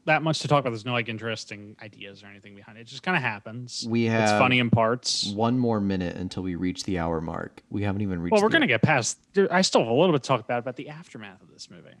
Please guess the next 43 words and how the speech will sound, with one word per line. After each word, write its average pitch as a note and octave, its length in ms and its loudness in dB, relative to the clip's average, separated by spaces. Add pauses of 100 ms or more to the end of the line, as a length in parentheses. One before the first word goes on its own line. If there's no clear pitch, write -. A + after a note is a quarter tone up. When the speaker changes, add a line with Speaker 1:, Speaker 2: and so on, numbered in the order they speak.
(340)
Speaker 2:
Let's C#3+ 160 0
talk E3+ 140 0
about D#3 160 0
the A#2+ 100 0
aftermath G2 480 -4
of - 60 -10
this E3+ 60 -4
Speaker 1:
Yeah. - 120 -6
Speaker 2:
movie. A2+ 300 -10 (260)
Speaker 1:
Yeah, E3 240 -2
that, E3+ 240 -4 (140)
that's, F#3+ 240 -2
that's G#3+ 200 0
pretty C#4+ 180 2
much C#4 120 0
the F#3+ 80 2
movie. C#3+ 220 4
It C3 40 2
ends C3+ 220 2
like C3+ 160 4
that. A#2 260 2
Yuri B2 300 0
and B2 80 2
Wendell, A#2 460 0
I - 40 -10
mean, A#2 160 -8 (220)
not A2+ 200 -18
Yuri F#2 180 -20
and F#2 100 -20
Wendell. F#2+ 360 -20
Wendell A#2+ 340 0
and A#2 100 0
Travis A2+ 400 0
make A2 160 -4
a G2+ 40 -14
club A#2+ 400 0
in G#2+ 180 -12
real D#3+ 220 4
Indian D3 280 2
Springs, C#3 500 -4
and A2 180 -12
everyone's A2+ 400 -10
happy. G2+ 520 -16